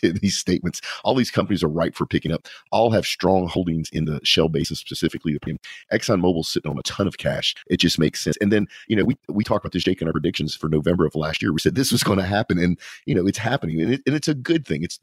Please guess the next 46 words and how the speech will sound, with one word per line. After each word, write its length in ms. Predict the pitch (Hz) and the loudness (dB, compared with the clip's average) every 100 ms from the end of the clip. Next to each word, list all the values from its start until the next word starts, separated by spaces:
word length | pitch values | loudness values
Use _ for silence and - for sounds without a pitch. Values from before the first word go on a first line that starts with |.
| - | -4
part 160 | 117 | 0
of 60 | 117 | 0
the 160 | 92 - | 0 0
evolution 420 | 92 85 95 - | 0 2 -2 -2
of 60 | 73 | 2
business. 260 | 87 - - - | 2 2 -4 -2
You're 80 | 95 | 2
gonna 100 | 120 | 2
see 160 | - | 2
more 360 | 95 80 95 104 _ _ - | 2 4 4 2 _ _ 0
mergers 300 | 85 101 98 | 2 4 2
and 80 | 87 | 0
acquisitions, 580 | 87 78 87 - 78 - | 0 2 0 0 -4 -8
especially 340 | - - 98 107 | -8 -2 0 0
in 60 | |
upstream 320 | 76 - 95 76 | -2 -4 -6 -4
operators 480 | 90 - 78 80 | -4 -2 -2 -2
that 80 | 69 | -4
have 180 | 80 78 | -4 -4
holdings 360 | - 85 87 - | -2 -2 -2 -2
on 180 | 73 71 | -4 -2
land, 320 | 78 95 82 - - - - | 0 0 -2 -6 -18 -14 -4
not 180 | 113 - | -2 0
just 160 | 139 | -2
here 160 | 123 107 | 2 2
in 60 | |
the 60 | 78 | 2
U 120 | 87 | 2
S, 100 | 92 | 2
but, 140 | - 64 - | 0 -8 -8
but 140 | - 78 | -6 0
around 260 | 80 85 | 2 2
the 60 | 73 | 4
world, 260 | 85 82 69 - - - | 4 4 0 -10 -10 -4
and 100 | 90 | 0
people 220 | 127 107 | 2 4
that 100 | 95 | 4
are 80 | 87 | 4
doing 320 | 98 92 78 | 2 2 -2
well 420 | - 82 90 90 - | -2 2 4 2 0
on 120 | 80 | -6
the 80 | 78 - | -6 -6
shallow, 500 | - 90 87 80 78 | -2 0 0 0 -4
uh, 80 | - | -6
offshore, 460 | - 92 - - - | 0 0 2 -4 -2
so 180 | 69 | -2